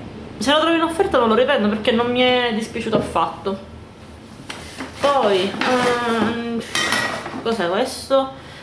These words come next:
Ah no, non ve l'avevo fatto vedere perché in realtà l'avevo lasciato qua. Ecco, shampoo della Humankind, che in realtà ho usato come body wash, come dice pure qua. Per lo stesso motivo di prima, non, per me è insufficiente, io ho bisogno di shampoo un po' più nutrienti e più, eh, condizionanti.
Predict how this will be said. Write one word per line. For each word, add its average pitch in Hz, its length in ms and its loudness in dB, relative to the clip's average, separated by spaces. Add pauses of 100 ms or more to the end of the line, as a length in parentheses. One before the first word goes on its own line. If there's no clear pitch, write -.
(160)
Ah 311 220 4
no, 254 320 2
non 240 160 2
ve 262 80 6
l'avevo 269 240 4
fatto 277 240 2
vedere 240 240 6
perché 214 240 0
in 208 100 4
realtà 220 200 2
l'avevo 208 180 4
lasciato 214 380 -2
qua. 180 300 4
Ecco, 202 240 0
shampoo 277 420 2
della 190 580 4
Humankind, 202 1000 2 (300)
che - 80 0
in 233 80 4
realtà 247 160 2
ho 208 40 4
usato 208 200 0
come 185 160 -2
body 208 240 2
wash, 165 460 2
come 170 140 -4
dice 175 180 -4
pure 330 260 0
qua. - 340 0 (360)
Per 220 100 -2
lo 226 60 2
stesso - 280 -2
motivo 240 300 2
di 269 100 0
prima, 220 380 2
non, 202 500 0
per 226 180 2
me 233 340 2
è 226 40 0
insufficiente, 202 920 0
io 202 120 6
ho - 20 2
bisogno 202 280 0
di 190 100 -2
shampoo 214 440 0
un 185 60 -4
po' 233 120 0
più 214 200 -4
nutrienti 226 760 0
e - 80 -6
più, 208 600 2
eh, 175 720 2
condizionanti. 196 1000 -2